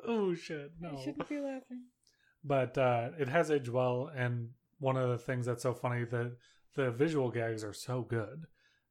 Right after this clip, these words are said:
Speaker 1: This next one, after he's released, he's looking for a job,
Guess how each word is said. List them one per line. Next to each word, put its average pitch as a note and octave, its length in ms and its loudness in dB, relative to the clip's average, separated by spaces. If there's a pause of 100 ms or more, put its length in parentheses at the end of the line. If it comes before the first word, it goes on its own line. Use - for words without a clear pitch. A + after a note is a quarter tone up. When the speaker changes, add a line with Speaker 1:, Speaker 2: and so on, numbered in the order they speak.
(180)
Speaker 1:
This C3+ 240 0
next D3 260 0
one, B2 360 0 (140)
after B2+ 240 -2
he's A#2 140 0
released, B2+ 420 0
he's A2+ 280 -2
looking B2+ 340 -2
for D3 200 2
a C3+ 80 -2
job, A2 480 -4